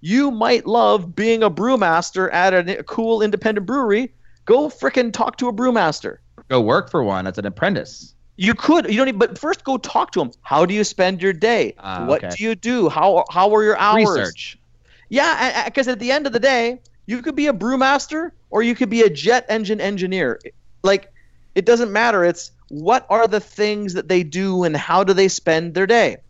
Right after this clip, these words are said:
Speaker 2: Yeah.
Speaker 1: So if we look at the example for, for, for Andrew, you know, he, he needs some time by himself.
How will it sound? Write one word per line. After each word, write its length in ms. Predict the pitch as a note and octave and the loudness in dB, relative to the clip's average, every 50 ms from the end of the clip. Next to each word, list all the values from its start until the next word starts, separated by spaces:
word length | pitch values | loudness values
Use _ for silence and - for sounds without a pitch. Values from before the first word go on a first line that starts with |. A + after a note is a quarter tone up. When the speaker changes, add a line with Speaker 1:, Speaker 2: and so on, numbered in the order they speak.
| _ _ _ - | _ _ _ -18
Speaker 2:
Yeah. 260 | G2+ G2 F2+ E2+ E2 - _ _ | -14 -14 -12 -12 -14 -18 _ _
Speaker 1:
So 160 | - - G3 | -6 -2 -2
if 60 | F#3 D#3+ | 0 2
we 80 | G3 | 4
look 160 | G3+ A3+ G3+ | 2 4 4
at 80 | A3 G3+ | 4 4
the 80 | G3+ G#3 | 4 4
example 500 | F#3 E3 F#3 G#3+ A#3 B3+ A3 G#3+ G3+ F#3+ | 4 4 0 0 0 0 0 0 -2 -2
for, 220 | - F#3+ F3+ F3 | -2 -4 -6 -6
for, 200 | - F#3+ F3+ E3+ | -4 -6 -6 -6
for 180 | F3 G3+ F#3+ F3 | -4 -2 0 0
Andrew, 460 | F3+ G#3+ B3 C4 G#3+ F3 F#3 G#3+ A#3 - _ _ _ _ _ _ | 0 0 0 0 2 2 2 2 0 -4 _ _ _ _ _ _
you 80 | - F#3+ | -4 0
know, 160 | G3 G3+ - - | 0 0 0 0
he, 160 | G#3 G#3 A#3+ | 0 0 2
he 160 | - A#3+ B3 | 4 4 4
needs 200 | A#3+ B3 B3+ A3+ | 4 4 2 2
some 120 | - B3 A#3 | 2 0 0
time 260 | - A#3 A3+ A#3+ A#3 | 2 2 2 2 2
by 100 | A#3 A#3+ | 2 2
himself. 500 | B3+ B3 A#3 - D#4+ D#4 F#3+ - - _ | 2 0 2 2 2 2 2 0 -4 _